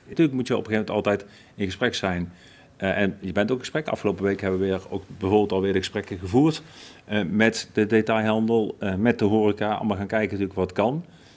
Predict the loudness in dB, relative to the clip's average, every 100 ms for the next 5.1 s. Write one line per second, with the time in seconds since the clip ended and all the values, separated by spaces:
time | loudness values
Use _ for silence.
0 | -20 -10 -2 0 2 2 0 -4 -8 0
1 | 2 2 -2 -2 0 0 -2 -2 -4 -4
2 | -20 _ _ -4 -4 0 -4 -2 -6 -4
3 | -4 -4 -4 -8 -10 -8 -8 -4 -4 -2
4 | -6 -6 -8 -6 -2 0 0 -4 -6 -6